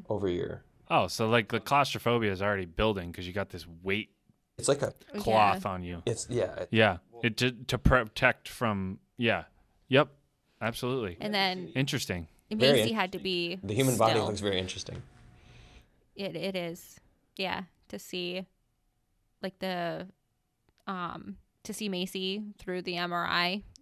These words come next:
Speaker 3: it was, it's pretty cool.
Speaker 1: We have a lot of imagery that a lot of people don't get to have. We
Speaker 3: We
Speaker 1: have
Speaker 3: do.
Speaker 2: Wow.
Speaker 1: we have a three D M R I, or I'm sorry, three D sonogram.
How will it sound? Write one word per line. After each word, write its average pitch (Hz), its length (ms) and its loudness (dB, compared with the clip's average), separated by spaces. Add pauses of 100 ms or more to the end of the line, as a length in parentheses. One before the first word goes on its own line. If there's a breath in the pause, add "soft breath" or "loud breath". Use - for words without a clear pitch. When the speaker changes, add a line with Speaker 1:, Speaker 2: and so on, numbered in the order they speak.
(200)
Speaker 3:
it 202 140 2
was, 208 200 -4
it's 196 200 -6
pretty 185 240 -8
cool. 160 360 -6
Speaker 1:
We 127 60 4
have 131 80 4
a 101 40 2
lot 98 160 4
of 87 60 2
imagery 85 340 -2
that 80 120 -2
a 78 40 -4
lot 80 140 -2
of 80 60 -10
people 82 160 -4
don't 80 240 -6
get - 140 -8
to 85 60 -14
have. 76 240 -10 (240)
We 90 80 -4
Speaker 3:
We 90 40 -2
Speaker 1:
have 82 80 -4
Speaker 3:
do. - 160 -8
Speaker 2:
Wow. 98 380 0 (140)
Speaker 1:
we 90 120 -2
have 82 180 -6
a 78 220 -6 (100)
three - 200 -4
D 80 140 -4
M 82 120 -6
R 82 100 -6
I, 82 480 -4 (180)
or 87 140 0
I'm 82 140 -4
sorry, 71 240 -6
three 95 200 -2
D 85 60 0
sonogram. 87 720 -4